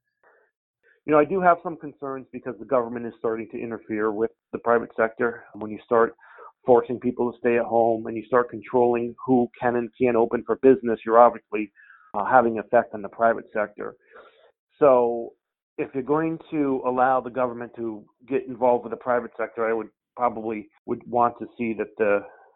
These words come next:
sort of maybe even a complete shutdown of that private sector, meaning that I would expect the markets to close, and I would expect a, let's just say, a three-month moratorium on interest payments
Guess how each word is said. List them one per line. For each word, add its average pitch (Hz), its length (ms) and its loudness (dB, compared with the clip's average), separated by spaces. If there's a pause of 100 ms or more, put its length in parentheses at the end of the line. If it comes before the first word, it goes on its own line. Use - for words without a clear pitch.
(180)
sort 123 160 -2
of 98 100 -12
maybe 107 260 -6
even 101 240 -8
a 95 80 -8
complete 107 460 -8 (400)
shutdown 113 400 0
of 110 140 0
that 107 200 0
private 107 360 0
sector, 107 300 -4
meaning 104 260 -8
that 95 180 -2
I 101 60 0
would 101 140 -4
expect - 320 -4
the - 80 -8
markets 110 400 -2 (200)
to 117 60 -18
close, 107 520 0 (340)
and 110 160 -4
I 113 80 4
would 104 100 -4
expect - 500 0 (720)
a, 104 280 -4 (180)
let's 117 140 2 (140)
just 113 200 -4
say, 113 120 6
a 110 80 2 (120)
three-month 113 440 0 (460)
moratorium 117 800 2
on 110 360 2 (240)
interest 117 380 -6
payments 107 440 -4